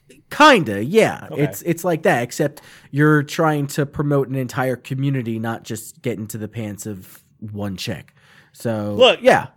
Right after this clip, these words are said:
Speaker 2: if I wanna get in the
Speaker 1: Same,
Speaker 2: pants
Speaker 1: same.
Speaker 2: of, uh, Ka-, of Kanji, I'll get in the pants of Kanji if I want to.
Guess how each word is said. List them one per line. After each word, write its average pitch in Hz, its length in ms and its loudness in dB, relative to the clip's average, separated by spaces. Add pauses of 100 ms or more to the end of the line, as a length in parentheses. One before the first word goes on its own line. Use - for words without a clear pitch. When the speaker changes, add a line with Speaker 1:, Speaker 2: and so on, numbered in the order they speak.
Speaker 2:
if 214 140 0
I 302 100 4
wanna 320 180 4
get 254 100 0
in 226 120 -4
the - 20 -14
Speaker 1:
Same, 320 120 2
Speaker 2:
pants 285 220 10
Speaker 1:
same. 147 240 6
Speaker 2:
of, - 200 -12
uh, 170 140 2
Ka-, - 260 -2
of 165 180 -2
Kanji, 165 520 -2 (440)
I'll 208 140 4
get 226 140 2
in 185 60 -4
the 180 60 0
pants 214 300 2
of 156 80 -8
Kanji 185 440 0
if 139 80 -4
I 156 100 0
want 170 240 0
to. 131 160 -6